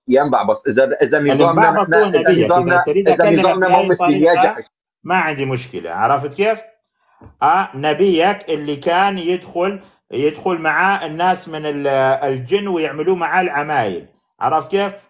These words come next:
Speaker 2: ودخلوا جسمه، ما أدري من وين دخلوا، لما، لما
Speaker 1: كذاب.
Speaker 2: عملوا له السحر.
Speaker 1: كذاب.
Speaker 2: فإذا بدك ت-، تقل أدبك، ممكن أ-، أبين لك نبيك شو كان ينعمل معاه.
Speaker 1: اسمع، اسمع يا محمد صالح، يا محمد صالح، اسمع، بدك أرجع،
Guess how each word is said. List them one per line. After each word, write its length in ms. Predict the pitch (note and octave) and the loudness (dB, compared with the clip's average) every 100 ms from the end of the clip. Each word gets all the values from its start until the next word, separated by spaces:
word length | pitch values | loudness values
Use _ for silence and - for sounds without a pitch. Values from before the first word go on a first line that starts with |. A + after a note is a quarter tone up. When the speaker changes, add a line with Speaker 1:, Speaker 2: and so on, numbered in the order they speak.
| - | -6
Speaker 2:
ودخلوا 560 | C#3 F#3 G3 F3+ D#3+ | -2 0 0 -2 -2
جسمه، 380 | D3 G#3 G3 E3+ | -2 -4 -2 -4
ما 220 | F3+ F#3 | -2 0
أدري 200 | C#3+ C#3 | -2 -6
من 140 | C#3+ C#3+ | -8 -6
وين 240 | D#3+ B2+ | -6 -4
دخلوا، 480 | A#2 A2 A#2 B2 E3 - _ - | -4 -4 -4 -6 -8 -12 _ -6
لما، 500 | C3+ C#3+ C#3+ C#3 C#3+ | -4 -2 0 0 0
لما 280 | C#3 C#3+ | -4 -2
Speaker 1:
كذاب. 180 | C3+ G#2+ | 2 2
Speaker 2:
عملوا 240 | - G#2 G2 | 2 2 2
له 60 | |
السحر. 300 | C3+ - A2+ _ _ _ _ _ - | -4 -12 -14 _ _ _ _ _ -2
Speaker 1:
كذاب. 120 | F#2+ | 0
Speaker 2:
فإذا 280 | D#3 E3 D#3+ | 2 0 0
بدك 400 | G#3+ A3+ F#3+ - | -4 -4 -6 -4
ت-، 60 | |
تقل 460 | D#3 E3 - - G#3+ | -4 -4 -8 -6 -6
أدبك، 520 | G#3+ F#3+ E3+ F#3 G3 | -4 -4 -2 -4 -4
ممكن 260 | A3 G#3 F#3+ | -6 -4 -2
أ-، 260 | F3+ E3 | 0 -2
أبين 340 | E3 F3 G#3+ F#3+ | -2 -2 -2 -2
لك 120 | B2+ | -4
نبيك 380 | C#3 C#3+ F#3 E3 | -6 -4 -4 -4
شو 140 | - F#3 | -4 -4
كان 180 | D#3+ | -4
ينعمل 360 | D3 C#3+ D#3+ C#3+ | -6 -10 -10 -6
معاه. 240 | C3+ D#3+ | 0 2
Speaker 1:
اسمع، 220 | - E3 D#3 | 2 0 2
اسمع 160 | E3 | 2
يا 60 | C3+ | 2
محمد 240 | D3 C3+ | 2 0
صالح، 280 | - A#2 F#2 | 2 0 0
يا 40 | |
محمد 260 | F#2+ A2 G2+ | -4 -4 -6
صالح، 260 | - E2 D2 B2+ | -6 -10 -8 -6
اسمع، 240 | - A#2 | -2 -2
بدك 300 | G#2+ A2+ - | -2 -2 0
أرجع، 300 | E3+ F3+ D#3 | 0 0 -2